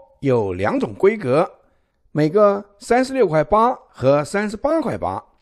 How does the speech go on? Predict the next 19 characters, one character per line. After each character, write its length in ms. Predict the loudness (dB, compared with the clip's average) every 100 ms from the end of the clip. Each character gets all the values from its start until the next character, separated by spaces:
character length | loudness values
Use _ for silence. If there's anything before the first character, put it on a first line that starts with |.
| _ _ _ -2
按 200 | 0 0
尺 220 | -4 -8
寸 180 | -4 0
大 180 | 2 0
小， 320 | -2 -10 -12 _ _ _ _ _
大 240 | -2 2 2
的 280 | 2 -2 -6
贵 180 | 2 2
两 260 | 2 -8 -4
块 180 | -2
钱。 300 | -2 -6 -10 -14 _ _ _ _ _ 0
找 180 | 2 2
不 80 |
到 240 | 4 4 4
合 260 | 0 -6
适 180 | -4 -4
的 60 | -6
食 240 | -6 -6
品， 240 | -6 -6